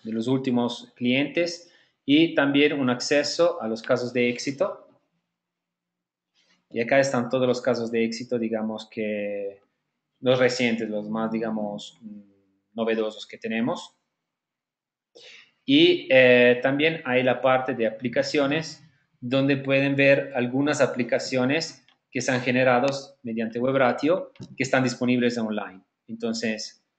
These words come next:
acá pueden ir a visitar exactamente los sitios web de las aplicaciones que están desarrolladas, digamos, algunas, claramente no hemos podido ponerle todas.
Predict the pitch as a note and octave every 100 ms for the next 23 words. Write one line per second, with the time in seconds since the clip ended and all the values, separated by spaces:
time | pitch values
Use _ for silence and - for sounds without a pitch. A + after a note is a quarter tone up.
0 | _ _ _ _ _ _ A2+ B2 B2+ A#2
1 | A#2 A#2 A2+ A2 G#2+ A2+ A2 - G#2+ A2
2 | A2 G#2+ G#2+ G#2+ - A2 A2 G#2 G2 F#2
3 | _ _ _ _ _ _ _ _ _ _
4 | _ _ _ _ _ _ _ _ _ C3+
5 | A#2+ A2+ A2+ A#2 A2+ A2+ A#2 A2+ A2+ -
6 | A2 A2 G#2+ G#2+ _ _ _ _ _ _
7 | - G#2+ A2 G#2+ G#2+ G2+ G2 - G#2+ G#2
8 | B2+ C3+ B2 C3+ A#2 G#2+ - A2 G#2+ -
9 | A#2 A#2+ A#2 A2+ A2+ A2+ A2+ A2+ A2 A2
10 | A2 G#2 - G#2 G#2 -